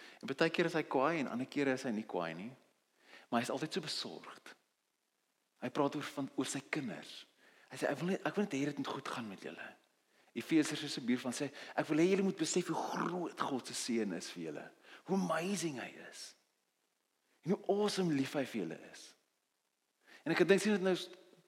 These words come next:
julle klomp dominees en pastore hier het, wat sal ek seker saam met my sal stem, hè? Mens, ek v-, mens voel so oor jou eie mense ook. En ek, dit kom my so, maak my so kwaad baie keer as, as ek hoor van dominees, dan is hulle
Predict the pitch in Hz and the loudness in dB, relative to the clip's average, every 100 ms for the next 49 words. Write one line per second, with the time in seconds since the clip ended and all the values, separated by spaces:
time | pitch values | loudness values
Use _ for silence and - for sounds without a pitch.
0 | _ - 143 143 143 113 107 110 107 110 | _ -4 -2 0 -2 4 6 6 4 0
1 | 107 - 104 98 92 87 82 85 104 - | -4 -4 0 0 2 0 0 -4 -6 -4
2 | - - - 185 175 - 117 101 87 87 | -4 -4 2 2 2 0 -2 -2 -4 -6
3 | - - 143 131 - - - - - 170 | -8 -10 -12 -14 -14 -16 -16 -14 -2 -2
4 | - - - - - 175 - - 240 220 | 0 -2 -2 -8 0 0 0 0 0 2
5 | 196 165 165 - 185 180 127 120 120 - | 2 4 2 2 2 2 0 0 0 -4
6 | 90 71 - - - _ _ _ _ _ | -2 -6 -8 -20 -20 _ _ _ _ _
7 | _ _ _ _ _ _ _ _ _ _ | _ _ _ _ _ _ _ _ _ _
8 | _ _ _ _ _ - 170 180 175 175 | _ _ _ _ _ -6 0 2 2 2
9 | 196 220 - - - 160 - 240 - - | 4 4 2 -4 -4 -2 0 -2 -2 -2
10 | 220 196 127 - 113 117 143 135 - - | 4 6 4 4 4 6 4 4 0 -10
11 | - - - 143 165 135 151 180 175 120 | -12 -14 -4 2 4 8 8 8 2 4
12 | 123 156 156 143 135 131 - - 143 151 | 4 4 2 2 2 0 -6 -6 -2 2